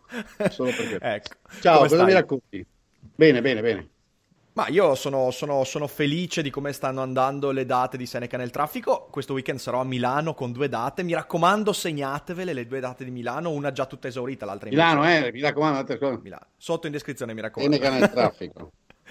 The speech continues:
Speaker 1: Era che,
Speaker 2: E
Speaker 1: vabbè,
Speaker 2: quindi
Speaker 1: quando... Ah, ne abbiamo già parlato, sì, quando arrivo io non hai, hai già finito i tour. Vabbè, me la, mi farai una
Speaker 2: Sì.
Speaker 1: presentazione privata.
Speaker 2: Una presentazione privata, assolutamente,
Speaker 1: <laughs>
Speaker 2: dai. <laughs> Ecco, quindi quest'oggi,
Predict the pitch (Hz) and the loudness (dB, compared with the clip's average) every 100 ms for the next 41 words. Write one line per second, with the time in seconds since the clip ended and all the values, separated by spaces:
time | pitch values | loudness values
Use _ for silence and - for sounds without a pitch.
0 | - - - 135 151 156 123 117 110 127 | -18 -18 0 4 6 6 4 2 2 2
1 | 131 110 143 143 131 131 127 - 135 160 | 0 2 6 8 8 6 2 -4 2 6
2 | 190 180 175 170 156 156 151 127 104 - | 8 8 6 6 6 6 4 2 -4 -6
3 | - - 127 127 123 135 127 139 147 127 | -8 0 4 4 4 4 4 6 6 6
4 | 113 113 117 120 - 120 117 113 - 78 | 4 4 4 4 4 2 2 0 -2 -4
5 | 98 90 82 92 104 107 104 117 117 95 | 0 2 2 2 2 4 6 6 6 4
6 | 98 104 117 101 - 92 92 - - - | 2 2 4 4 2 0 0 -2 -10 -12
7 | - 170 170 147 143 127 135 127 117 95 | -6 -4 -4 -4 -8 -6 -6 -4 -4 -6
8 | - 110 - 165 - 190 95 - 98 101 | -6 0 4 4 6 2 2 -8 -8 -6
9 | 202 - 220 - 190 170 - 165 - - | -6 -2 0 0 0 -4 -8 -12 -12 -16
10 | 262 294 - - - - 160 - 202 302 | -14 -14 -16 -18 -6 0 0 -2 -8 -6
11 | 165 151 190 240 151 120 139 139 135 131 | -4 -4 -4 -4 -4 -6 -8 -6 -6 -8
12 | 113 | -12